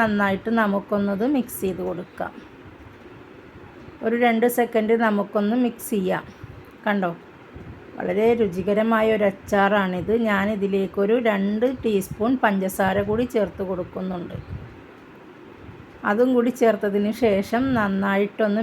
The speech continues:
മിക്സ് ചെയ്യാം. ഒരു അഞ്ച് മിനിറ്റ് നേരം ഇത് ആ മീഡിയം തീയിൽ തന്നെ നമ്മുടെ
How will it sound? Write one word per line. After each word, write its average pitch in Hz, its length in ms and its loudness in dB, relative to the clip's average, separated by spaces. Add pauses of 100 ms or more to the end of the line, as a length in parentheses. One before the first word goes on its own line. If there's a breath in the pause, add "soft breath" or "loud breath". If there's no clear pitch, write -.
മിക്സ് - 320 -8
ചെയ്യാം. 175 320 -4 (1160)
ഒരു 247 200 6
അഞ്ച് 226 400 2
മിനിറ്റ് 220 420 0
നേരം 214 400 2 (100)
ഇത് 202 200 2
ആ - 20 6 (120)
മീഡിയം 214 520 2 (600)
തീയിൽ 220 340 0 (140)
തന്നെ 220 420 2
നമ്മുടെ 208 320 2